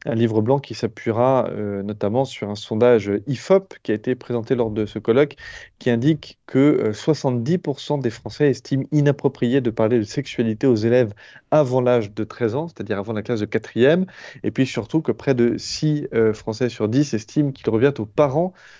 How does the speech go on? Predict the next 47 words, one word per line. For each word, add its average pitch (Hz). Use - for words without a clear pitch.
euh, 113
de 110
le 117
faire 117
pour -
la 113
première 104
fois, 143
et 104
que 135
finalement 135
seuls 110
huit 139
pour 131
cent 131
des 107
Français 135
pensent 135
que -
c'est 110
le 107
rôle, 131
euh, 110
de 98
l'école 131
que 120
d'aborder, 104
euh, 95
ces -
questions. 139
Alors, 110
il 107
faut 117
souligner 117
enfin 127
que 120
le 107
nouveau 107
ministre 120
de 101
l'Éducation, 107
euh, 101
Nicole 107
Belloubet, 110
est 123
une 104
femme, 123